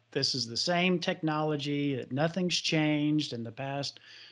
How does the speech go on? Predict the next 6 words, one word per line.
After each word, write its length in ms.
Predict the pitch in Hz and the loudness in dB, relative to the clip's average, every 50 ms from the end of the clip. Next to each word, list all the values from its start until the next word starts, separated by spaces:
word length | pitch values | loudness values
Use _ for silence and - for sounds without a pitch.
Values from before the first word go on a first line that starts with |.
| - _ | -20 _
forty 420 | _ - 123 123 135 147 156 160 | _ -6 -2 0 0 2 2 2
or 120 | 165 165 | 2 0
fifty 320 | 160 - 170 165 165 - 170 | 0 0 -2 -2 0 0 -2
years. 840 | 160 151 147 143 139 143 143 143 139 139 139 135 131 - - - - - | 0 0 0 0 2 2 2 2 2 2 0 0 0 0 0 0 0 -2
You 100 | 127 127 | -2 -4
know, 380 | 123 113 113 113 113 117 - | -4 -4 -4 -4 -6 -6 -8